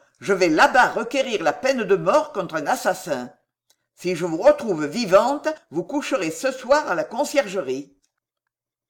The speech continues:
Madame de Villefort poussa un soupir, ses nerfs se détendirent, elle s'affaissa brisée sur le tapis.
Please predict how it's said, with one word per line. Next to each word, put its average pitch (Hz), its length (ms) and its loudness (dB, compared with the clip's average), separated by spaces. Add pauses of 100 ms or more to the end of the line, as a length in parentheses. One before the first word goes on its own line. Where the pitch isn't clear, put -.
(560)
Madame 214 360 -4
de 180 80 0
Villefort 185 580 -2
poussa 202 300 -4
un 170 100 -4
soupir, 156 560 -8 (300)
ses 180 180 0
nerfs 196 300 -2
se 262 60 -10
détendirent, 185 760 -2 (380)
elle 233 200 2
s'affaissa 190 640 -2
brisée 196 640 -2
sur - 220 -10
le 160 160 -8
tapis. 113 500 -8